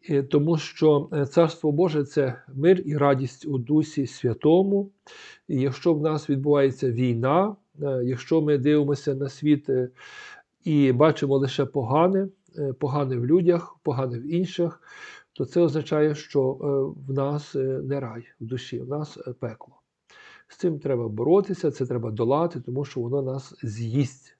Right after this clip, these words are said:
Оце пекло, е, така злоба, осудливість, вона з'їдає людину із середини. Тут не тільки, е, духовна смерть, а й, е, тілесні страждання приходять, е, до людини.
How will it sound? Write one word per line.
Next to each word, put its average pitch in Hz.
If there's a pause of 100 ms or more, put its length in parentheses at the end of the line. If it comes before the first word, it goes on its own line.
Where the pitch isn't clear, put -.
(140)
Оце -
пекло, 185 (760)
е, 110 (420)
така 123
злоба, 127 (160)
осудливість, 170
вона 139
з'їдає 143
людину 131
із 143
середини. 117 (140)
Тут 139
не 143
тільки, 170 (400)
е, 139
духовна 165
смерть, 156
а 170
й, 135 (120)
е, 131
тілесні 139
страждання 123
приходять, 120 (640)
е, 117
до 113
людини. 113